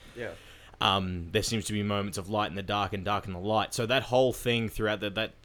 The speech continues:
Speaker 2: followed through the entire movie for me, which I thought was really good. Um,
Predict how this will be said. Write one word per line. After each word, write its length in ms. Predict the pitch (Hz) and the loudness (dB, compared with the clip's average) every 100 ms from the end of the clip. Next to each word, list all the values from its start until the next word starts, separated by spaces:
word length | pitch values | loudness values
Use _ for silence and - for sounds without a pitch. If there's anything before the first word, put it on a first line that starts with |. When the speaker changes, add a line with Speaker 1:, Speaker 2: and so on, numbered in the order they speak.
| - | -14
Speaker 2:
followed 420 | - 113 110 101 | -4 2 2 2
through 180 | - 107 | -2 -2
the 120 | 101 | -2
entire 460 | 98 - 101 101 98 | -2 -6 -4 -2 -4
movie 320 | 98 101 104 | -4 -4 -4
for 140 | - | -4
me, 180 | 107 107 | -2 -2
which 160 | 110 104 | -2 -6
I 60 | |
thought 180 | 101 107 | -4 -4
was 140 | 90 95 | -4 -4
really 220 | 107 107 | -2 0
good. 300 | 113 117 117 - - - - | 0 -2 -4 -18 -20 -20 -6
Um, 640 | 120 113 107 104 101 95 | 0 2 2 0 -2 -6